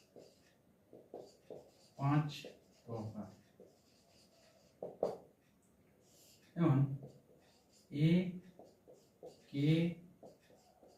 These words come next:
তে, রে, র। এই হচ্ছে বিভক্তি হচ্ছে পাঁচ প্রকার। এছাড়া বাংলাজাত বিভক্তি হচ্ছে মূলত হচ্ছে দু প্রকার,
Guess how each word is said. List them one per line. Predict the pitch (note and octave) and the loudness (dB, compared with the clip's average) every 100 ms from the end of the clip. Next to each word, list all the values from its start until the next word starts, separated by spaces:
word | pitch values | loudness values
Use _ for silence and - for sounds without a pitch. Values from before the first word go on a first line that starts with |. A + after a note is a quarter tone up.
| _ | _
তে, | C3+ C#3 D3+ E3+ - - - - - - _ - - - - B2 | 0 4 4 4 0 -10 -18 -18 -20 -20 _ -20 -20 -20 -12 -2
রে, | C3+ D3+ F3 - - - _ _ _ - - - - A2+ | 2 4 4 0 -10 -14 _ _ _ -20 -20 -20 -12 -8
র। | A2 G#2+ - G#2 - - - _ _ _ _ _ _ _ - _ - | -6 -8 -12 -16 -16 -18 -18 _ _ _ _ _ _ _ -20 _ 0
এই | E3+ | 2
হচ্ছে | E3 F#3 C3+ | 4 4 6
বিভক্তি | D3+ E3+ - G3 F#3+ | 6 6 2 2 2
হচ্ছে | F#3+ A#3 A#3 - | 4 2 0 2
পাঁচ | C3 C3 A#2 | 4 4 0
প্রকার। | A2 G#2+ G#2+ - - - _ _ _ _ - | -2 -2 -4 -8 -16 -20 _ _ _ _ -2
এছাড়া | E3+ G3 G#3 E3+ | -2 8 10 12
বাংলাজাত | C#3 D3+ F3+ F#3 F#3 F#3 | 10 10 12 12 10 8
বিভক্তি | D3+ E3+ - F#3 F3 | 8 8 6 2 4
হচ্ছে | - C#3+ C3 | 4 4 6
মূলত | C#3+ D#3 D#3+ E3+ | 8 8 8 6
হচ্ছে | D#3 D3+ | 6 4
দু | C#3+ D3 | 4 6
প্রকার, | D3+ F3 | 6 4